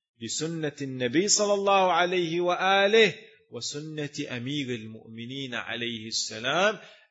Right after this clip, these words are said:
الذي ورد عندنا وعندهم كما تقدم أنه في كل صلواته كان يصلي بها، بهذه السورة العظيمة.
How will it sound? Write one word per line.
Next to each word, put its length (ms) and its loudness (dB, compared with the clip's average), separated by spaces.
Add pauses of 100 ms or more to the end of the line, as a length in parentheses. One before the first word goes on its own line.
(120)
الذي 640 4
ورد 540 4
عندنا 640 4
وعندهم 720 2
كما 380 4
تقدم 800 4 (460)
أنه 680 0
في 360 -6
كل 960 6
صلواته 1040 4 (560)
كان 460 -2
يصلي 840 -12
بها، 340 -20 (1500)
بهذه 540 -8
السورة 640 -10
العظيمة. 580 -20